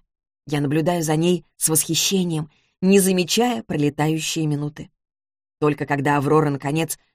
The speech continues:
начинает угасать, и ноги и пальцы пульсируют от холода, я понимаю, что осталась одна.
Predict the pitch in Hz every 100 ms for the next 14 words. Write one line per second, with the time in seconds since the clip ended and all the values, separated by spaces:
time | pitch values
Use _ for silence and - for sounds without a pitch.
0 | - 156 151 147 143 147 135 135 - 208
1 | 233 - _ _ _ - 165 180 208 165
2 | 170 160 190 185 139 160 156 - 196 156
3 | 139 139 - 196 196 180 - _ _ _
4 | _ 143 147 143 151 151 170 233 117 117
5 | - - 143 147 - 175 185 - 165 147
6 | 139 151